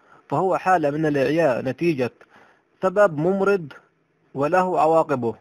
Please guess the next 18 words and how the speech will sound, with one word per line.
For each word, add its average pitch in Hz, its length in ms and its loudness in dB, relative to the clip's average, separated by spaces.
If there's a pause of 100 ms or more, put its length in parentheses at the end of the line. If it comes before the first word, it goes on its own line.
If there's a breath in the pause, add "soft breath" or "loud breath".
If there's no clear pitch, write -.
(760 soft breath)
لذا 156 320 2
عند 143 180 0
التحدث 143 600 -4
عن 131 160 0
تعرض 135 540 0
المزرعة 135 720 0
لمرض 147 420 0
ما، 165 460 0 (460 soft breath)
فإننا 160 440 0
نعني 175 460 0
حقيقة 165 580 -2 (160)
المسبب 151 720 -2 (320)
المرضي. 120 500 0 (1500 soft breath)
تقسم 226 480 0
مسببات 160 460 -2
الأمراض 156 480 2 (240)
إلى 180 140 0
قسمين، 117 520 -4